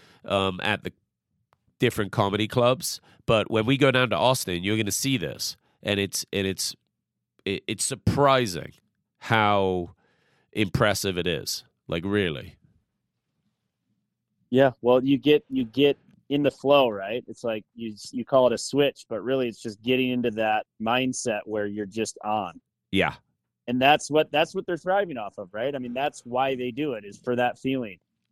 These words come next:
Speaker 2: When you're on stage and you're killing it, that is the feeling that is like no other feeling.
Speaker 1: Right.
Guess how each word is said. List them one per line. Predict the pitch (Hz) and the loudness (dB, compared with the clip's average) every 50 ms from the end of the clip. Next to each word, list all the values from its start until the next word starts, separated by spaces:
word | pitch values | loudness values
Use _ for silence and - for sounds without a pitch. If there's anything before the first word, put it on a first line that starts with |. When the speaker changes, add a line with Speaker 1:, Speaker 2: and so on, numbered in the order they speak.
| _ _ _ | _ _ _
Speaker 2:
When | - 120 117 | -4 -2 2
you're | 120 123 135 | 4 4 6
on | 151 170 170 | 6 6 4
stage | 165 - - 175 170 170 160 143 131 127 117 | 2 -2 0 2 4 4 4 2 0 0 -4
and | 135 127 127 | -6 -6 -4
you're | 127 139 | -4 -4
killing | 139 - - 196 185 175 156 131 | -6 -4 -2 -2 0 0 0 -2
it, | 117 113 110 - _ _ _ _ _ _ _ _ _ _ _ - | -4 -6 -8 -10 _ _ _ _ _ _ _ _ _ _ _ -4
that | 113 120 135 151 | 0 0 2 2
is | 160 147 139 | 0 -2 -2
the | 160 151 | -6 -6
feeling | - - 160 160 156 151 143 135 | -4 -2 -2 -2 -2 -2 -2 -4
that | 131 127 123 | -4 -4 -4
is | 123 113 120 | -6 -4 -4
like | 123 120 113 120 | -4 -4 -6 -4
no | 120 123 127 127 | -2 -2 0 0
other | 123 120 117 | 0 -2 -6
feeling. | - - 107 101 92 - _ _ _ _ _ _ - | -8 -10 -16 -14 -16 -20 _ _ _ _ _ _ -4
Speaker 1:
Right. | 90 98 95 95 90 85 82 76 - - - | 0 2 2 4 2 2 0 -4 -6 -10 -12